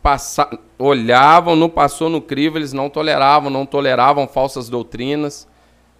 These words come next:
Porém, chega um determinado momento e a acusação que tem contra eles é o quê? Eles perderam o primeiro amor. Apesar de teologicamente ser uma igreja bem embasada,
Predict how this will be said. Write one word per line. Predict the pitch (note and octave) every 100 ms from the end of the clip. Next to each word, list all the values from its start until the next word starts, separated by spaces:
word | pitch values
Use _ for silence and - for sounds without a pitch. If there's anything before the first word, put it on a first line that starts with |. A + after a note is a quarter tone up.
| _ _ _ _ _ _ _ _ _ _ _ -
Porém, | F3 E3 D#3 F#3
chega | F3 E3 D#3+
um | E3
determinado | D#3 D#3+ D#3+ D3+ D3 C#3+ C#3+
momento | C#3+ C#3+ C3+ D#3 E3
e | D3+
a |
acusação | - C3+ C3 B2+ C3+
que | -
tem | C3+
contra | C3 C3 C3 B2
eles | B2+
é | C#3+
o |
quê? | C3+
Eles | A2 -
perderam | - C3 A2 B2+ C3+
o | A#2
primeiro | G#2+ G#2+ G2+ G2+
amor. | G2+ G2+ - _ _ _ _ _ _ _ _ _ _ _ _ _ _ -
Apesar | F#2 - F2+ G#2+
de | A2 A2
teologicamente | - C3+ C#3 B2 A#2+ A#2 A2 G#2+ A2+ -
ser | B2
uma | A#2+
igreja | G#2+ A2 A#2
bem | G#2+ G#2 G#2+
embasada, | A2 A2+ G#2 G#2 G2+